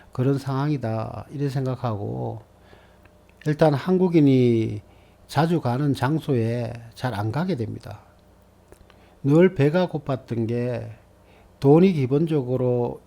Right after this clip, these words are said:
있어서 장을 봐가지고 밑반찬이 있으면 밥하고 다른 메인 음식 하나만 해, 하면 충분히 밥을 맛있게 먹을 수 있는데, 형편이 어렵다 보니까 음식을,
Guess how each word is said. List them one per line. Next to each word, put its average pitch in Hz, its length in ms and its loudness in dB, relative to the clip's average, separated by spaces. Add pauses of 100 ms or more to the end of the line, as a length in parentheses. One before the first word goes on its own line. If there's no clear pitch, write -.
있어서 147 500 0
장을 156 340 2
봐가지고 117 800 -4
밑반찬이 139 560 -4
있으면 113 680 -4 (760)
밥하고 139 800 0 (420)
다른 143 320 0
메인 147 300 4
음식 147 420 0 (140)
하나만 151 380 -2
해, 123 40 0
하면 120 760 -4 (840)
충분히 185 440 2
밥을 127 500 0
맛있게 113 420 -4
먹을 123 280 -2
수 - 120 -12
있는데, 110 480 -6 (1120)
형편이 165 420 2
어렵다 175 400 0
보니까 117 560 -4 (480)
음식을, 127 600 -2